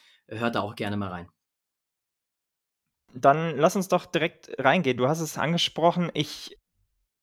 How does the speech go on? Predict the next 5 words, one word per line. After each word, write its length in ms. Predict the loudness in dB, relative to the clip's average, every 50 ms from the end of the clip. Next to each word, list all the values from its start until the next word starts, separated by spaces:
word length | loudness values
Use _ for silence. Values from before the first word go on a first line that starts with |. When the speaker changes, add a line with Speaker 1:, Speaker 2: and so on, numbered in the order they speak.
| _ _ _ _ _ _ _ _
Speaker 2:
finde, 540 | -6 2 4 6 8 8 8 8 8 6 2 -4 -12 -14 -14 -10
finde, 300 | -4 0 0 2 2 2
wir 140 | 2 0 2
sind 260 | 2 0 0 2 4
eigentlich 640 | 4 4 4 4 0 -2 -2 -4 -2 -4 -6 -8 -8